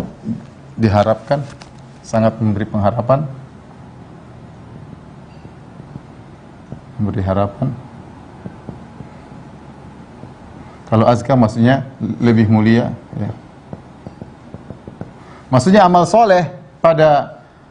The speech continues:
pada bulan Dzulhijjah ada tiga sifat. Pertama, lebih dic-, lebih dicintai, ini yang pertama. Yang kedua,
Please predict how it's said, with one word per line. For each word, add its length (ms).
pada 240
bulan 320
Dzulhijjah 720
ada 240
tiga 240
sifat. 320
Pertama, 560
lebih 320
dic-, 320
lebih 320
dicintai, 640
ini 80
yang 140
pertama. 580
Yang 320
kedua, 560